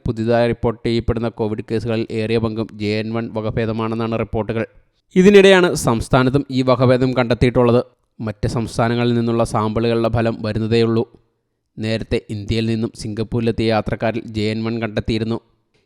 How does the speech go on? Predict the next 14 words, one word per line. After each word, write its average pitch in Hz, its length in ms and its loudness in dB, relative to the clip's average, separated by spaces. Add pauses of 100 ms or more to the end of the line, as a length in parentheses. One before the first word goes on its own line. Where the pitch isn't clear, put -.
(180)
ഇന്ത്യയിൽ 180 280 4 (120)
കൂടുതലായും 151 500 4 (120)
റിപ്പോർട്ട് 127 420 0
ചെയ്തിരുന്ന 127 360 2 (180)
എക്സ് - 260 -14
ബി 120 160 0
ബി 123 180 0
വകഭേദത്തെ 123 640 2
അപേക്ഷിച്ച് 113 420 -2 (160)
ജെ 110 100 0 (100)
എൻ 120 40 -6 (120)
വണ്ണിന് 117 360 -4
വ്യാപനശേഷി 110 580 0 (100)
കൂടുതലാണ്. 113 480 0